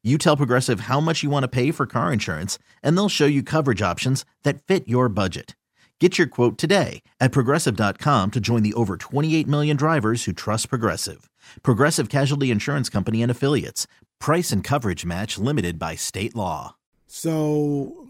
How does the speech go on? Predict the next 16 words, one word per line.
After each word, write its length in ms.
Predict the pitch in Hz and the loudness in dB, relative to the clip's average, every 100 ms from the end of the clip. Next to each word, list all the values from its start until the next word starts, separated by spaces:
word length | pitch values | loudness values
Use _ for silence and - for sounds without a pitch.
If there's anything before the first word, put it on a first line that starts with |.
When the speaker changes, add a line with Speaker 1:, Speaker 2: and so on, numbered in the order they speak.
| 254 | -20
Speaker 2:
the 320 | - 202 - 147 | -14 -8 -2 0
first 380 | - 185 214 | 2 0 0
thing 400 | - 139 127 123 - | 0 0 0 -2 -8
that 360 | 156 127 120 - | -4 -2 -2 -4
just 380 | - 160 214 - | -6 2 2 4
caught 180 | 180 143 | -2 -2
my 160 | 135 | -2
eye, 340 | 127 131 131 135 | -2 -2 -2 -2
I'm 100 | 151 | -2
not 140 | 151 135 | -2 0
saying 560 | 131 127 123 117 202 | -2 -2 -2 -2 -4
they 100 | 135 | -2
would 160 | 120 117 | 0 0
have 80 | 107 | -2
won 320 | 110 113 110 | -4 -4 -4
or 160 | 104 | -4